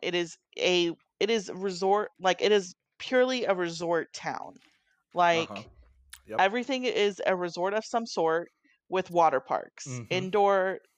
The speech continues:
Speaker 1: some don't have indoor, some are only outdoor. There's a couple of theme parks. Um, but the, the best and probably the worst
Speaker 2: And
Speaker 1: part
Speaker 2: it's,
Speaker 1: about
Speaker 2: and it's all to showcase the Wisconsin dairy industry, right?
Speaker 1: Yeah, yeah. <laughs>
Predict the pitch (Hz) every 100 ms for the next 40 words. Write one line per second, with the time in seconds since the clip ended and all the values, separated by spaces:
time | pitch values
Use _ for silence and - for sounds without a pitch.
0 | - 180 175 160 139 175 196 190 170 185
1 | 175 175 - 165 - 135 135 - - 196
2 | 190 190 185 185 165 160 - 220 269 240
3 | 180 175 165 160 175 - - _ - -
4 | _ - 175 165 156 151 160 _ _ _
5 | _ _ _ _ _ _ - 190 190 220
6 | 214 202 - 180 208 - - 196 175 -
7 | 262 311 - - 214 233 285 240 214 185
8 | 175 185 185 - - - 175 165 - 170
9 | 160 151 147 _ _ 127 127 117 127 131
10 | 131 113 - 117 107 - 101 98 - -
11 | _ 101 95 - - 98 87 92 85 82
12 | 78 73 73 - - - 78 _ 87 85
13 | 92 _ _ _ 160 165 92 - 202 185
14 | 180 - 226